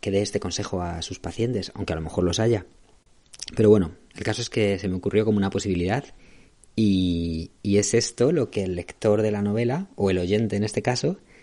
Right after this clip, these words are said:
va a escuchar a, eh, durante toda la novela. Son los monólogos de, de Laura. Y bueno, este psicólogo de la empresa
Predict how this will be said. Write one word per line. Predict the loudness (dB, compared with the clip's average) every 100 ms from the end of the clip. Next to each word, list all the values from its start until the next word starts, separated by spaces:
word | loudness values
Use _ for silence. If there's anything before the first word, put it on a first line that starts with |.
| -20 _ _ -2
va | 0
a |
escuchar | 0 -2 -2 -2
a, | -4 -8 -14
eh, | -6
durante | -2 -2 -2
toda | -4 -4
la | -4
novela. | -4 -6 -6 -8
Son | -4 -2 0
los | -2
monólogos | -2 -2 -2 -2 -6 -4
de, | -6 -6 -10 -16 -20 -20 -20 _ _ _ -4
de | 0
Laura. | 0 -2 -6 -10 -20 _ _ _ _ _ _ _ -20 -20 -20 -18 -18 -2
Y | 2
bueno, | 4 2
este | 0 0 0
psicólogo | 0 0 0 0
de | 0
la | 0
empresa | -2 -2 -2